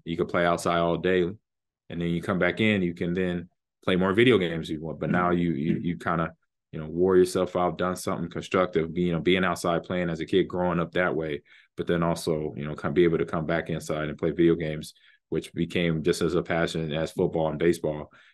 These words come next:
And so with that mindset, you know, I was ready to be a, you know,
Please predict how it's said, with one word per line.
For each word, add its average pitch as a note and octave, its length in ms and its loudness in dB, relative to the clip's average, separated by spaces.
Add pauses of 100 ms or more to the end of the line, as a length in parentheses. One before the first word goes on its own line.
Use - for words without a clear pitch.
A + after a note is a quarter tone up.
(200)
And D#2 100 -8
so D#2+ 200 0
with D2+ 280 0
that F2 200 4
mindset, F#2 760 2
you E2 140 -8
know, D#2+ 280 -8
I D#2+ 180 0
was D#2+ 300 0 (280)
ready F2+ 420 4 (540)
to F#2 100 0
be F2+ 240 2
a, E2+ 120 2
you E2 180 -2
know, D#2 320 -8